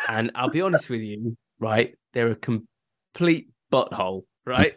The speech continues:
As, as a human being. And I will not,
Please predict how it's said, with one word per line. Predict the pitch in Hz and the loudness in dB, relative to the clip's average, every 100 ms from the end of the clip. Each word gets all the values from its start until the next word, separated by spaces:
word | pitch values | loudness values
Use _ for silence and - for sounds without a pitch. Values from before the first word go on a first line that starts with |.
| - | -4
As, | 139 - | -4 -2
as | 143 | -2
a | 127 | -2
human | 127 139 127 110 | -2 0 0 -2
being. | 113 98 98 - _ _ _ _ _ _ _ - | -6 -8 -10 -14 _ _ _ _ _ _ _ -6
And | 175 175 175 170 160 - _ _ _ _ _ _ _ _ _ _ _ - | -2 0 0 -2 -6 -12 _ _ _ _ _ _ _ _ _ _ _ 0
I | 202 | 0
will | 226 240 | 0 -2
not, | 285 294 - | 0 0 -2